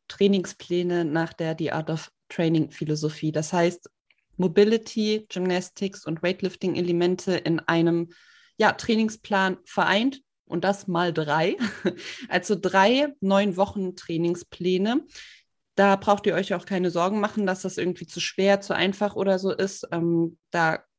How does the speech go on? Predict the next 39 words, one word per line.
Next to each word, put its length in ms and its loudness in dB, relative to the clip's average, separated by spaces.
ist 140 -2
für 100 2
jeden 320 2
was 180 0
dabei, 420 2
also 220 -6
egal 400 -4
welches 320 -8
Trainingslevel 640 -2
du 120 -8
gerade 480 -2
hast. 280 2
Traut 400 4
euch, 280 4
sage 240 4
ich 80 -4
da 160 2
auch 160 0
immer 220 -4
gerne. 460 -2
Also 260 -6
man 320 -2
braucht 560 -4
kein 340 0
Turner 440 0
sein 420 2
und, 160 -4
und, 560 -6
äh, 380 0
ja, 280 -2
oder 240 0
sonst 320 4
was. 260 4
<laughs> 880 -6
Ihr 120 6
werdet 280 6
das 240 4
alles 300 2
erlernen 560 2